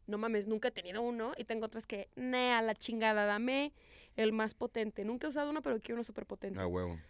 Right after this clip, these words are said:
Speaker 2: Es la importancia de conocerse, o sea, sí,
Speaker 1: Ujú.
Speaker 2: igual tú dices, "Güey, a mí me mama la penetración y estimularme", o "A mí me mama más el placer externo y
Speaker 1: Ujú.
Speaker 2: noto que con mi clítoris me la paso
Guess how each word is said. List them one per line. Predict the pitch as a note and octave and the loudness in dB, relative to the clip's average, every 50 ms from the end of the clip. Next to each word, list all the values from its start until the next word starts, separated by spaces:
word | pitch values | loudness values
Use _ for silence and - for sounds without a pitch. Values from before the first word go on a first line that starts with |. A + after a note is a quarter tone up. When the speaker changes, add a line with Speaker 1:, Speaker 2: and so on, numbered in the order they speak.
| - - - _ - - - - | -20 -20 -20 _ -20 -20 -14 -2
Speaker 2:
Es | - C#3 D#3+ | 4 6 6
la | G3 | 8
importancia | F#3+ - - B2 D3 D3 D3+ E3+ | 10 10 10 10 10 12 12 12
de | D#3+ | 12
conocerse, | E3 D3 A#2 G2 G#2 D3 E3 C#3+ A#2 | 12 10 8 10 8 8 8 8 6
o | |
sea, | G2+ A2 G#2+ G#2 F#2+ | 6 6 6 4 4
sí, | F#2 A#2+ C3+ C#3 | 6 6 6 6
Speaker 1:
Ujú. | C#3 B2 | 8 8
Speaker 2:
igual | A#2 A2 A2 A#2 A#2 | 8 8 8 8 6
tú | A#2 B2+ | 6 4
dices, | A#2 A#2+ A2+ G#2+ | 4 4 4 6
"Güey, | A2+ A#2+ A#2 | 8 8 10
a | A2+ | 10
mí | A2 A#2 A#2+ | 8 8 6
me | C3 C3+ | 6 6
mama | C3 B2 A2+ A2 A2 A2 A#2 A#2+ A#2 B2 | 4 4 4 4 2 2 2 0 0 2
la | A#2+ A2 G2 | 2 0 0
penetración | - G2 F#2+ G2 F#2 - - F#2 E2+ - G#2 G2+ G#2 A2 A#2 B2 A#2+ A#2 | -2 -4 -4 -4 -4 -4 -4 -4 -2 0 2 2 2 4 2 2 2 2
y | A2 G#2 G2 | 0 0 -2
estimularme", | F2+ - - F#2+ F#2+ F#2+ F#2+ G2+ G#2 A2 A2+ B2 C#3 D#3 - - - - - - - - - - | -4 -4 -6 -4 -4 -2 -2 0 0 2 2 4 2 2 0 -6 -20 -20 -20 -20 -20 -20 -20 -6
o | - A#2+ A2+ A2 | 2 6 6 6
"A | A2 | 6
mí | A2+ A#2 | 6 4
me | B2+ B2+ B2+ | 4 4 2
mama | C3 B2+ B2 B2 B2 C3 C3 B2+ | 2 2 0 2 2 2 2 4
más | B2 A#2+ A#2 A#2 A2+ - | 4 4 4 4 4 4
el | B2+ B2 A2 | 2 2 2
placer | - - A2+ G#2 G2+ - A#2 A2 A2+ A2+ A2+ A2+ A#2 A2+ - | 0 0 0 2 2 4 4 6 8 8 8 6 4 2 0
externo | G#2+ G#2 - - - B2 A#2+ B2+ C3 C3 C3+ C3+ C3+ C3+ C3+ A#2+ | -4 -4 -4 -4 2 4 6 6 6 6 6 6 6 6 6 8
y | A2+ A2+ | 6 6
Speaker 1:
Ujú. | A#2 A2+ | 6 6
Speaker 2:
noto | A#2 A#2 G#2 B2 | 4 2 2 0
que | A2+ A#2+ G#2 | 0 0 -2
con | - G#2+ G#2 G#2 | -2 -2 -2 0
mi | G#2 G2+ | -2 -2
clítoris | - A2+ A#2+ A#2+ - B2+ B2+ B2 G#2+ | 2 0 0 4 4 4 4 6 4
me | A2 G#2+ | 4 4
la | G#2 G2+ | 2 2
paso | - - A2+ G#2+ A2+ A#2+ | 4 4 2 2 2 -2